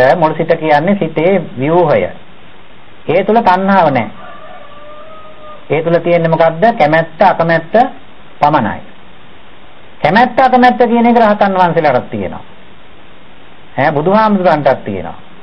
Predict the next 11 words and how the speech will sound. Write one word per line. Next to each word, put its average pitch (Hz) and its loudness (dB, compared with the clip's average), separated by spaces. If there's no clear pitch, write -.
බුදුහාමුදුරුවෝ 156 2
සත්පුරුෂයන්ට 185 2
කැමති, 226 4
අසත්පුරුෂයන්ට 185 2
අකමැති. 214 4
නමුත් 165 2
බුදුහාමුදුරුවෝ 170 4
සත්පුරුෂයන්ට 165 2
ඇලෙනවද? 151 4
අසත්පුරුෂයන්ට 165 2
ගැටෙනවද? 135 4